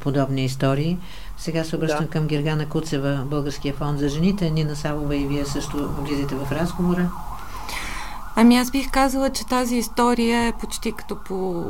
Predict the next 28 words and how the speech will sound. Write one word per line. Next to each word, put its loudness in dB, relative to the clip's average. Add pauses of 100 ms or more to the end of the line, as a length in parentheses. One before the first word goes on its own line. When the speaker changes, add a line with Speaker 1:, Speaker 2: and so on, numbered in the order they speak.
Speaker 3:
учебник. 0 (580)
Виждаме 6
как 2
обикновено 4
жената 0 (680)
около 0
десет 2
години 0
търпи 0
насилието 4
и 6
взима 6
решение 6
да 2
напусне 2
насилника 4
си, 4 (640)
когато 4
той -4
почна -2
да -4
посяга -2
на -4
децата -4
и -4
това -6
стана -2
нетърпимо. -4